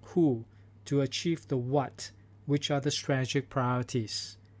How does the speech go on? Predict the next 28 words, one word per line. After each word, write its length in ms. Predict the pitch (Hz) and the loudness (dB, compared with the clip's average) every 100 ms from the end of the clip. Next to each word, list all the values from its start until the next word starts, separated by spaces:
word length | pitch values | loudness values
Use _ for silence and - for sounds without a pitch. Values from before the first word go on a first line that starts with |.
| - - - - | -20 -20 -14 -2
The 100 | 135 | 0
right 240 | 131 123 | 0 -2
people 420 | - 196 - 143 | -2 -2 0 0
needs 260 | 127 151 143 | 2 0 -2
to 60 | 139 | -2
go 240 | 139 139 | 0 0
beyond 500 | 127 131 131 139 147 | 0 0 2 2 0
the 80 | 127 | -4
fit 380 | - - 190 - | -4 -2 -2 -2
to 80 | |
culture 600 | 180 - 127 - 131 135 147 - - - - - | -6 -4 -4 -4 -4 -4 -8 -18 -20 -20 -16 -2
but 200 | 139 117 | 0 2
those 280 | 143 151 - | 2 2 0
who 100 | 180 | -2
will 220 | 160 156 - | 0 -4 -4
add 240 | 156 151 - | -4 -4 -6
to 460 | - 175 127 127 147 - - - - | 0 2 4 0 -4 -14 -20 -20 -6
and 240 | 151 131 - | -2 -2 -2
complement 800 | - 202 - 165 143 113 - - - - - - | -4 -2 0 2 2 0 -6 -16 -20 -20 -20 -4
the 100 | 143 | -4
culture 500 | 139 151 147 - 156 | 0 0 0 0 0
to 140 | 147 | 0
make 280 | 131 139 139 | 0 0 -2
it 60 | 139 | -4
stronger 680 | - - 156 156 151 165 180 - - - - | -4 -2 0 0 0 0 -2 -8 -20 -20 -2
as 180 | 147 139 | 0 2
a 40 | |
competitive 720 | 160 131 123 151 147 139 143 | 0 0 0 2 2 4 2